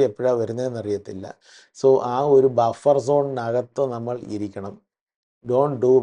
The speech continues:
beg, borrow, steal. പല രീതിയിൽ പലരുടെ കയ്യിൽ നിന്ന് കടമൊക്കെ മേടിച്ചിട്ട് എങ്ങനെയെങ്കിലും ഒരു വീട് അങ്ങ് വാങ്ങണം. അത് നിങ്ങൾക്ക് തന്നെ സ്ട്രെസ് ഉണ്ടാക്കും.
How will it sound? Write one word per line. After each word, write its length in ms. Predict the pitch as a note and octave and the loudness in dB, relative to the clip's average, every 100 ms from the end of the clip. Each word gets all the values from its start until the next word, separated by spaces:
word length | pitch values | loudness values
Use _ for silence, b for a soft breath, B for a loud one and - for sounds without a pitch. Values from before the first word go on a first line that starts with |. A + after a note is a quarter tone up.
| A2+ | 2
beg, 220 | A#2+ A#2+ B2 | -2 0 -2
borrow, 260 | A2+ A2+ A#2 A2+ | 0 0 0 -4
steal. 320 | - A#2 A2 A2+ A2 | -6 -6 -4 -6 -6
പല 140 | G#2+ A2+ A#2+ | -4 -2 -2
രീതിയിൽ 320 | A2+ A2+ A2+ G#2+ | -4 -4 -6 -4
പലരുടെ 240 | A2 A2 A2 | -4 -4 -4
കയ്യിൽ 160 | A2+ A2 | -4 -6
നിന്ന് 160 | A2 | -4
കടമൊക്കെ 420 | A2 A2+ A2+ A2 A2 | 0 2 0 -2 -6
മേടിച്ചിട്ട് 420 | G#2+ G#2+ G#2+ A2 A2 | -6 -6 -8 -6 -6
എങ്ങനെയെങ്കിലും 400 | A2+ A2+ A2 A2 G#2+ | -6 -6 -4 -2 -2
ഒരു 80 | G2+ | -2
വീട് 180 | A2+ A2+ | -4 -4
അങ്ങ് 160 | A2 A2 G2+ | -6 -6 -6
വാങ്ങണം. 400 | A2 G#2+ A2 G#2 B B B B B A#2+ | -8 -10 -12 -14 B B B B B 0
അത് 160 | C#3 C3 - - A#2+ | 2 0 -2 -14 -10
നിങ്ങൾക്ക് 300 | A#2 A#2+ C#3 D3 | -8 -4 0 0
തന്നെ 160 | C#3 C3+ | 0 -4
സ്ട്രെസ് 320 | - B2+ B2 D3 | -6 -6 -4 -4
ഉണ്ടാക്കും. 380 | A2 G2 G2+ | -4 -8 -8